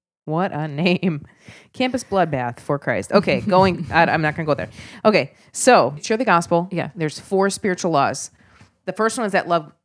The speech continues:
Speaker 1: God loves you and has a plan for your life. The second one is, but man has basically sinned and fallen short of the glory of God.
Speaker 2: Uh-huh.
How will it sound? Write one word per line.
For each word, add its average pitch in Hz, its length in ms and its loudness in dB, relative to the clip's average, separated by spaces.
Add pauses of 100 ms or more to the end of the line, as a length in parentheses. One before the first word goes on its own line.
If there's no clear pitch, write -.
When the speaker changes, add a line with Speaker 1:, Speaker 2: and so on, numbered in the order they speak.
Speaker 1:
God 175 240 2
loves 180 260 2
you 196 60 -2
and 180 60 -2
has 160 120 -6
a 151 40 -10
plan 151 220 -4
for 151 100 -6
your 135 100 -2
life. - 320 -10
The - 80 -6
second 165 280 -4
one 165 120 -2
is, 156 120 -2
but - 240 -8
man 160 540 -2
has 147 340 -4
basically 143 340 -8
sinned 147 480 -4
and 139 160 -10
fallen 131 220 -6
short 143 280 -4
of 127 80 -6
the 127 40 -16
glory 82 260 -8
of 95 60 -10
God. - 400 -10
Speaker 2:
Uh-huh. 165 240 -6